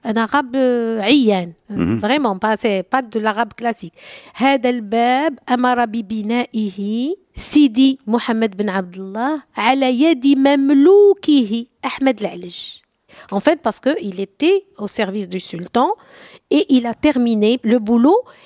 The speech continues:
Speaker 1: et il a couronné donc les fortifications maritimes par cette grande porte, ce qui est dite Bab el Marsa, qui est grandiose, qui symbolise aussi l'ouverture de Souera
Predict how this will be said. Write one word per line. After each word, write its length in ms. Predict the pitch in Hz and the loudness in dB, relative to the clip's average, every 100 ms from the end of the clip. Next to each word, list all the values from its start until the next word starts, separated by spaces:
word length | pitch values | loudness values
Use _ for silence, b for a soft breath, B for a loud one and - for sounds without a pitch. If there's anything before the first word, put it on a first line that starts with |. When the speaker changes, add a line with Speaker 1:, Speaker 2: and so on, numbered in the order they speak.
| b - | b -2
Speaker 1:
et 260 | 277 262 - | -2 -2 -2
il 260 | 247 240 | -2 0
a 120 | 233 | -4
couronné 920 | 233 - 339 349 269 277 254 240 240 214 | -4 -2 2 2 4 0 2 0 0 0
donc 320 | 226 220 - | -2 -2 -2
les 100 | 220 | -2
fortifications 720 | - 285 285 254 254 240 247 | -2 -4 -6 -6 -6 -4 -2
maritimes 540 | 226 226 220 - 277 403 B B B - | -2 -2 -4 -4 -4 -4 B B B -4
par 140 | 269 | 0
cette 260 | 285 - 214 | 0 -2 -4
grande 600 | 233 247 294 285 233 226 | -2 0 0 0 0 -2
porte, 420 | - 220 214 - - | -2 -4 -4 -10 -20
ce 120 | - | -14
qui 240 | - 220 214 | -4 0 0
est 40 | |
dite 300 | 190 214 - | 0 -6 -2
Bab 300 | 190 240 208 | 0 0 -2
el 80 | 208 | -4
Marsa, 460 | 202 196 196 196 - _ | -4 -4 -8 -8 -14 _
qui 180 | - 202 | -6 -4
est 60 | 180 | 0
grandiose, 720 | 190 220 214 185 185 240 262 b b b | 0 0 -2 -2 0 0 -4 b b b
qui 240 | - 302 - | -2 -2 -2
symbolise 640 | - 220 202 180 226 233 185 | -4 -2 0 -2 0 -2 -4
aussi 240 | - 240 | -6 -4
l'ouverture 560 | 196 190 190 - 180 185 | -2 -4 -6 -2 -2 -2
de 180 | 175 | -2
Souera 500 | - 202 180 170 226 | -2 0 -2 0 -4